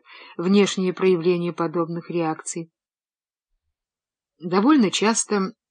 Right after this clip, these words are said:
воспринимая внезапные и сильные эмоциональные раздражители отрицательного характера, человек по тем или иным причинам должен затормаживать естественные двигательные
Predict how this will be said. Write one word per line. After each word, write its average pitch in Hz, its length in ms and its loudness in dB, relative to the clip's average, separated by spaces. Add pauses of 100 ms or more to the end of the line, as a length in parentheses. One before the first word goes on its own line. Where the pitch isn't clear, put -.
(200)
воспринимая 202 680 2
внезапные 175 760 -2
и 170 260 -6
сильные 190 640 0 (680)
эмоциональные 190 800 0
раздражители 160 680 0
отрицательного 156 720 -4
характера, 180 640 -4 (720)
человек 190 500 2
по 170 120 2
тем 233 260 2
или 156 140 0
иным 202 220 2
причинам 180 540 0
должен 208 400 2 (520)
затормаживать 180 960 2
естественные 151 800 -2
двигательные 240 840 0